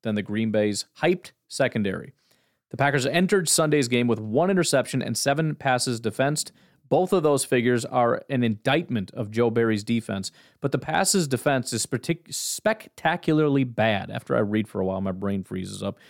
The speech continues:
I'm sorry, you're gonna have to hear me stagger through this. Picking a worst of the worst point of comparison is impossible. Green Bay's seven passes defensed are seven fewer than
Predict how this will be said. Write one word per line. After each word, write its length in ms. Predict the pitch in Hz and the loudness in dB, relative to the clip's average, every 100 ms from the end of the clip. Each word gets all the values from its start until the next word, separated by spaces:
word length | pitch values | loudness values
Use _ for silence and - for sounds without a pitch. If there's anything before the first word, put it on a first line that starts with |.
| _ - | _ -6
I'm 80 | |
sorry, 260 | - 104 95 | 0 2 2
you're 80 | 98 | 2
gonna 120 | 104 | 0
have 80 | 101 | 0
to 80 | 101 | -2
hear 120 | 107 | 0
me 120 | 98 | -2
stagger 500 | - - 98 95 95 | -4 -4 -2 -2 -6
through 220 | - 92 | -8 -8
this. 180 | 95 - _ _ _ - _ _ _ - | -8 -12 _ _ _ -20 _ _ _ -4
Picking 340 | 180 202 185 170 | 0 2 2 2
a 120 | 156 | 2
worst 460 | 131 143 208 - - - | 4 4 2 0 -6 0
of 140 | 139 | 2
the 80 | 131 | 4
worst 320 | 143 147 - | 4 2 0
point 320 | - 180 170 | 0 2 2
of 180 | - 123 | 0 0
comparison 680 | - 117 151 143 117 127 127 | 0 0 2 2 2 2 2
is 240 | 135 131 | 2 0
impossible. 720 | 127 120 131 113 - 95 90 - _ _ | 2 2 2 2 -2 -6 -6 -10 _ _
Green 240 | 135 151 | 0 2
Bay's 280 | 147 143 - | 2 2 -2
seven 320 | - 147 139 127 | 0 2 2 2
passes 420 | 139 131 135 120 | 2 2 0 -2
defensed 460 | 123 143 147 - | -2 0 0 -2
are 200 | - 139 | 0 0
seven 400 | 117 - 165 180 | 0 0 2 2
fewer 420 | 156 156 156 135 123 | -2 0 2 4 2
than 200 | 127 | 0